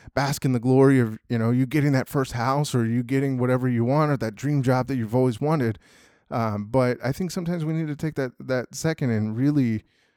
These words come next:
notice what we've done and what we've accomplished. You know, <sighs> s-, you know, my wife and I are going on almost, or we're going on nine ma-, nine years of marriage, and, you know, we met and we got married within three months of dating,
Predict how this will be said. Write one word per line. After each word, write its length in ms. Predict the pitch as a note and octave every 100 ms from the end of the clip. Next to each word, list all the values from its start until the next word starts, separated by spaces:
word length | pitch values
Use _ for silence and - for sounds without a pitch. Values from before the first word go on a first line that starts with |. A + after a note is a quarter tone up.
| _ _ _ -
notice 500 | B2 E3 D#3 A2+ -
what 180 | B2+
we've 200 | B2+ A#2+
done 340 | G#2+ C3+ D3 A2+
and 140 | G#2
what 160 | A#2 B2
we've 200 | B2 G#2+
accomplished. 640 | A2+ B2 C#3 B2+ G#2 -
You 80 | A2
know, 300 | G#2+ G#2+ G#2 - -
<sighs> 180 | - -
s-, 200 | - -
you 100 | B2+
know, 220 | A2 A2 A2+ -
my 220 | - A#2 A#2+
wife 240 | C3 C3
and 80 | B2
I 40 | A2+
are 260 | A2+ A2 A#2
going 240 | A#2+ A#2
on 160 | A2+ A2
almost, 540 | A2+ A2 G#2+ - - _ _ _ _ _ _ _ _ -
or 180 | C3+
we're 280 | C3+ C3+ B2+
going 180 | B2 C#3
on 120 | C3
nine 180 | B2 B2+
ma-, 120 | A#2 -
nine 320 | B2 B2 B2+
years 240 | A#2+ B2 A2+
of 80 | G#2
marriage, 500 | A#2 C#3 F#2 - -
and, 460 | - A2+ A2 G#2 G#2 _ _ -
you 80 |
know, 40 | A#2
we 180 | A#2 C#3+
met 360 | A#2+ C3+ -
and 320 | A#2+ A2 A2 -
we 160 | A#2
got 120 | B2 A#2+
married 260 | B2 C#3
within 320 | B2 A#2 A#2
three 180 | A2 A#2+
months 240 | A#2 B2 G#2+
of 80 |
dating, 400 | G2+ B2 A2 F#2+